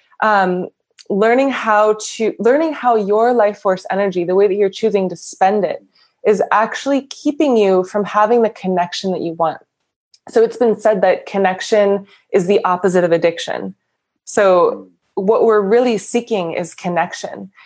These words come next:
And if you're kind of masturbating it away, you're stopping yourself from having that connection. So that's what I'll feel. I'll feel like a man is actually less able to connect with me. Um, I'll feel, I can see it in his eyes. I can kind of see it in his posture sometimes, where it's almost this, like,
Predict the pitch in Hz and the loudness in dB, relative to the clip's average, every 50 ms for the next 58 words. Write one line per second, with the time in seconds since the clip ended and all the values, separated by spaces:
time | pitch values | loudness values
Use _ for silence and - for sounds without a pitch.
0 | _ _ _ - 208 214 208 196 - - 220 196 190 185 185 185 - 214 202 196 | _ _ _ -2 0 0 0 -2 0 0 2 4 4 2 2 0 0 2 2 2
1 | 180 170 180 180 - _ _ _ _ _ _ _ _ _ _ _ _ _ 208 202 | 2 0 -2 -8 -14 _ _ _ _ _ _ _ _ _ _ _ _ _ -2 0
2 | 196 202 196 - 226 196 208 196 190 185 180 175 - 190 190 - - - 180 170 | 0 0 0 -2 0 0 2 2 2 2 0 0 0 0 0 0 2 0 0 2
3 | 165 208 233 220 196 180 175 180 175 - 190 180 180 175 180 - - 240 247 269 | 4 4 4 4 4 2 2 0 0 0 2 2 2 0 -2 -4 -2 -2 -2 0
4 | 269 277 233 202 190 190 - 196 180 - 185 180 160 185 185 175 175 175 - - | -2 -2 0 0 -2 -2 -2 -2 -2 -2 -4 -4 -2 -2 -2 -2 -2 -4 -8 -10
5 | - 185 185 180 180 - - - 185 190 214 202 214 254 269 - 302 277 226 208 | -4 -4 -4 -4 -4 -6 -10 -12 -6 -2 0 2 2 0 0 0 0 2 2 0
6 | 185 - - - 302 320 202 156 165 - - - - - _ - 196 - 269 277 | -2 -6 -8 -4 -2 0 0 0 0 -4 -10 -18 -20 -16 _ -14 -6 0 2 2
7 | 285 285 277 233 220 208 208 202 196 190 196 196 196 - - 208 190 196 196 208 | 2 2 2 2 4 4 4 2 2 2 0 0 0 -2 0 2 2 2 2 0
8 | 202 - - 190 196 185 190 185 185 - - - 185 185 170 160 160 - - 175 | -2 -4 -2 -2 0 0 0 -2 -2 -8 -14 -10 -6 -4 -4 -4 -6 -8 -12 -14
9 | 170 _ 160 160 185 185 185 - _ - - _ _ _ _ _ _ _ _ - | -12 _ -14 -14 -14 -16 -18 -20 _ -20 -20 _ _ _ _ _ _ _ _ -20
10 | 113 - 185 196 196 190 175 170 170 160 - - - 202 202 196 202 - - 240 | -8 -4 0 2 2 2 2 0 -2 -4 -6 -2 0 0 0 0 -2 -2 0 2
11 | 233 226 226 220 220 - - 208 202 - 220 208 202 - - 233 233 254 262 247 | 4 4 4 4 4 2 2 0 0 2 0 0 0 0 0 2 2 2 2 2
12 | 233 240 220 - - 180 180 190 185 190 185 - 196 190 - 196 220 214 214 - | 2 0 0 2 2 2 2 2 2 0 -4 -4 -8 -6 -2 -2 0 0 -2 0
13 | - 220 220 214 208 196 190 190 175 165 - _ - - 202 196 190 196 - - | 0 2 2 2 2 0 0 -2 -2 -4 -8 _ -6 -4 -2 -2 -2 -6 -6 -6
14 | 185 175 - - 180 175 170 - - 175 170 165 175 180 180 - - - - 190 | -6 -6 -6 -6 -8 -8 -8 -8 -8 -6 -6 -4 -2 -2 -2 -2 -4 -6 -6 -4
15 | 196 214 240 240 240 240 202 - 202 185 180 - - | -2 -2 -2 -2 -4 -6 -4 0 0 0 0 -2 -8